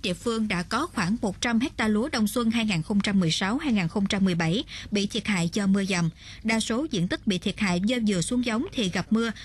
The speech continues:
và lúa được hơn ba mươi ngày lại tiếp tục bị ngập nước mưa. Thành phố Vị Thanh, tỉnh Hậu Giang cũng có khá nhiều diện tích lúa đông xuân hai nghìn không trăm mười sáu hai nghìn không trăm mười bảy bị chết giống do mưa, trong đó có nhiều diện tích thiệt hại trên năm mươi phần trăm.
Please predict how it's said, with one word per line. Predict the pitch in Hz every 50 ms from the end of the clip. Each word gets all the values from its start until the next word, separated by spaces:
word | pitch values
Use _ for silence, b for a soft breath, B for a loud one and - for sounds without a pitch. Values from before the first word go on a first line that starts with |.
| B B -
và | 208 214
lúa | 202 202 214 226 277 370 - -
được | 214 185 -
hơn | - 240 233 226
ba | 240 240 240
mươi | 226 233 226
ngày | 214 214 190 170 165 B B B B
lại | - 202 180 185
tiếp | - - 381 392 - -
tục | - 220 180 - -
bị | - 190 185 175 180
ngập | 185 185 175 165 - - -
nước | 208 254 311 - -
mưa. | 233 226 226 202 B B B B B B B B
Thành | - 226 214 196
phố | 185 - 214 240 330 330
Vị | - 220 180
Thanh, | - - 226 226 220 208
tỉnh | - 185 175 233
Hậu | - 240 180 170 -
Giang | 220 220 214 208 B B B B B
cũng | - 214 190 208 262
có | - 294 320
khá | - - 262 285
nhiều | 381 392 311 233 196
diện | 180 185 175 170 196
tích | 311 359 -
lúa | 269 240 262 330
đông | - 262 220 214
xuân | - 254 247 233
hai | 233 254 240 226
nghìn | 208 185 170
không | - 208 220 214
trăm | 202 233 208 208
mười | 190 170
sáu | 160 - 214 196 247 320
hai | 359 302 240
nghìn | 214 185 165
không | - - 196 190
trăm | - 214 196 190
mười | 185 175
bảy | 175 160 156 180 254 B B B B B B -
bị | 214 196 190
chết | 165 - 349 339 -
giống | 233 240 226 294 381 359
do | 285 240
mưa, | 214 220 226 233 220 B B B B B B
trong | - 277 269 254
đó | 247 226 254 330
có | - 381 370
nhiều | 320 254 202
diện | 180 180 190 170 180
tích | - 330 -
thiệt | - - 196 -
hại | - 196 165 165
trên | 165 - 208 196
năm | 202 190 190 190
mươi | 190 185
phần | 170 - 175 160
trăm. | - - 196 202